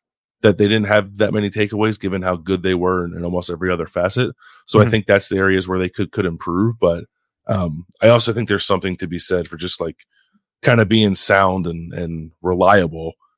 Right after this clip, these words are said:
Speaker 1: And I think at the very least, Ohio State's defense has gotten to that point. And now it's like, how, how can you enhance it as you move forward? And obviously getting all these guys back who we think they, they could and, and quite possibly will get back,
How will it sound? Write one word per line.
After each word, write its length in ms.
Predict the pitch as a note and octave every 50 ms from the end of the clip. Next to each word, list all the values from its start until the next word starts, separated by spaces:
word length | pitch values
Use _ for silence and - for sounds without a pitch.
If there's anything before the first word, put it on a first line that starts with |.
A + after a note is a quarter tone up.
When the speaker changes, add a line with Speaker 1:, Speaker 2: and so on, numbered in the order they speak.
| _
Speaker 1:
And 120 | - - F2+
I 20 | F2+
think 160 | - G2+ -
at 60 | F#2
the 80 | F2+ E2+
very 300 | D2 F#2+ G2 F#2+ F2 E2
least, 320 | D#2 E2+ E2 E2 - -
Ohio 200 | E2+ F2 F2+ F2+
State's 220 | E2+ - F2 D#2+ -
defense 360 | - E2+ E2 - E2+ D#2+ -
has 100 | D#2+ D2+
gotten 240 | - F2+ D#2+ D#2 E2
to 100 | - D#2+
that 240 | F#2 A2+ A#2+ A2+ -
point. 280 | - F2+ E2+ E2 - _ _ _ _ _ _
And 120 | F#2 F#2
now 200 | E2+ F2 F2 E2+ E2+
it's 140 | - -
like, 200 | - E2+ E2 -
how, 240 | - F#2 F2 D#2+ E2
how 120 | - G2 F#2+
can 200 | - - F2+ F2
you 240 | F2 E2+ D#2 D2 _ _ _ _ _ _ _ _ -
enhance 400 | G2+ G2+ F#2 F#2+ G2+ G2 - -
it 100 | G2 E2+
as 160 | E2 F2+ E2
you 80 | E2+ E2+
move 200 | E2+ E2+ D#2 D2+
forward? 400 | - - A2+ F#2 E2 D#2+ D#2+ D#2
And 80 | D#2+ D#2+
obviously 480 | D#2+ D#2+ D2+ D2+ - - D#2+ D#2 - _ _ - _ _ _ _ _ _
getting 220 | - G2 G2 F#2
all 140 | F2+ E2+ D#2+
these 160 | E2 D#2 -
guys 240 | - E2 D#2 D#2+ -
back 260 | - E2 E2 D#2+ -
who 80 | - D#2
we 100 | D#2 D#2
think 200 | - F2+ E2 _
they, 120 | D#2+ D#2 _ _
they 80 | - D2+
could 280 | - - - G2 F2+ E2+
and, 160 | E2 D#2 C#2+ -
and 140 | E2+ D#2 _ _ _ _ _
quite 140 | - G2+ F2+
possibly 320 | F#2 F2 - - D#2+ E2
will 200 | D#2+ F2 A2+ A2+
get 180 | A2+ B2+ - _
back, 220 | D#2+ D#2+ E2 _